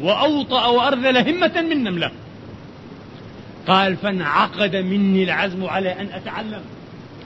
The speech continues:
قال: "وعدت وتعلمت"، وصار إمام الدنيا في عصره. كان أئمة عصره رضي الله عنهم أجمعين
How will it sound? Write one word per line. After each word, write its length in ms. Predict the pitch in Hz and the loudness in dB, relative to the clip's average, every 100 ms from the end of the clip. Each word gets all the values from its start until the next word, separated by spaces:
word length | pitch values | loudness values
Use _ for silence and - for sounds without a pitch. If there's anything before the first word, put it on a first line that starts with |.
| - - | -16 0
قال: 180 | 202 202 | 4 6
"وعدت 340 | 190 190 240 202 | 6 4 4 2
وتعلمت"، 500 | 175 143 127 135 139 | 2 0 -2 -6 -6
وصار 340 | 180 214 208 185 | -4 -2 -2 -2
إمام 380 | 190 196 190 | -4 -4 -4
الدنيا 480 | 185 139 208 180 143 | -4 0 2 2 0
في 160 | 117 113 | -4 -8
عصره. 300 | 85 - - - - - - - - - - | -10 -14 -16 -16 -16 -16 -18 -18 -16 -8 2
كان 160 | 214 214 | 4 4
أئمة 520 | 202 240 247 196 202 | 0 2 2 2 -2
عصره 360 | 226 262 226 | -6 -4 -6
رضي 200 | 220 208 | -4 -4
الله 280 | 214 226 202 | -2 -2 0
عنهم 200 | 220 214 | 2 2
أجمعين 520 | 214 190 226 247 285 | 2 2 4 4 2